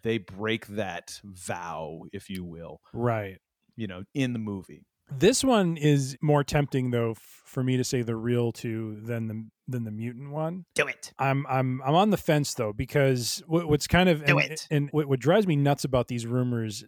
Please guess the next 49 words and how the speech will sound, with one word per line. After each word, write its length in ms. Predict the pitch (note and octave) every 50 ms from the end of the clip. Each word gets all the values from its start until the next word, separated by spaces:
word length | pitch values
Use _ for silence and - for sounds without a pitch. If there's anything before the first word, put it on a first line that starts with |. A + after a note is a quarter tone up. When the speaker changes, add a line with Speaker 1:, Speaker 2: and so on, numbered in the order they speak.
| - D3+
Speaker 2:
like, 240 | D3+ C#3 C#3+ A#2+
especially 440 | C3 - - D#3+ E3 - E3 C#3 B2 A#2
this 220 | C3+ C3 - -
one, 140 | C3 A#2+ A#2
is 180 | A#2 A2+ A2+ A#2+
that 200 | C3 C3+ C3+ C3
there's 240 | C3 C3 A#2+ A2+ -
several 400 | - F3 G3 G3 G3 E3+ D3+ C#3
in 120 | C3 C3
here 220 | B2+ C3+ C3 B2+ A#2+
that 120 | A#2+ A#2+
are 160 | A#2 A#2 A#2
like, 300 | A#2 A#2+ A#2 A#2 - _ _ - _ _
someone 540 | - - - - D#3+ D#3 E3+ E3+ E3 D#3+ D3+
is 160 | C#3+ C3 A#2+
the 100 | A#2+ C3
bad 300 | A#2 B2+ A#2 A#2+ A#2 A2
apple. 440 | G#2+ G#2 G2+ - - - - - _ _ _ -
You 120 | D3 C3
know 100 | C3 C3
what 80 | B2+ B2+
I 40 |
mean? 160 | B2+ C3 C3 C3
Like, 220 | B2+ B2 B2 - _ _ _ -
there's 220 | C3+ C#3+ C#3+ - -
someone 560 | - - - F3+ G3+ G3+ F#3 F3 F3+ E3+ D#3+
who 240 | C3 D3 D3+ D3 C#3+
is 140 | C#3 C3 B2
going, 340 | C3 C#3 C#3+ C#3 D3 D3 C#3
you 80 | C#3
know, 60 | B2+ A#2+
one 200 | A#2+ D3 F3 G3+
of 140 | G3 E3
them 220 | D#3 E3+ D#3+ D#3+ C3+
has 120 | C#3+ C3+ A#2+
betrayed 720 | A2+ C3+ - - - - D3 C#3 C#3 C#3 C3+ C3 B2 A2+
the 80 | B2+
group, 380 | A#2 A2+ A#2 B2 B2 A#2 A2+ -
but 160 | - C3 A2+
they 80 | - B2
don't 260 | B2 C3 C3 C3 B2+ A#2+
realize 480 | A#2+ B2+ B2 A#2+ A#2+ A2+ A#2 A#2+ A2 A#2
it 80 | A2+
until 280 | A#2 A2+ - - A#2+ A2
a 40 | G#2+
certain 400 | - - A#2+ A2+ G#2+ G#2+ G#2 -
point 400 | - - G#2 F#2+ F2 E2 - G#2
or 80 | F#2+
something 320 | - - G#2 G2 - _